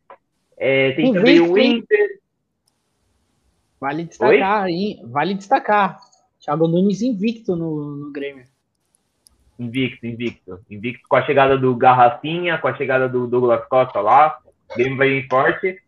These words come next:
Speaker 1: Bom, mas enfim, falei alguns times aqui só pra ter alguma noção, alguma base aí. Mas, Matheus, quero começar com você essa.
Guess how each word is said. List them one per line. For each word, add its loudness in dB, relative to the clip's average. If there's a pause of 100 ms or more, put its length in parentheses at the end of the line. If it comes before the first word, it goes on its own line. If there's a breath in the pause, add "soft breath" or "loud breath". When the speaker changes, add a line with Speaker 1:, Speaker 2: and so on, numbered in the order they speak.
(560)
Speaker 1:
Bom, 6
mas 2 (340)
enfim, -2 (300)
falei 4
alguns 2
times -4
aqui 2
só 2
pra 2
ter 4
alguma 0
noção, -4
alguma -4
base 2
aí. 0 (560)
Mas, 4 (220)
Matheus, 2
quero 2
começar 0
com -6
você -2
essa. 0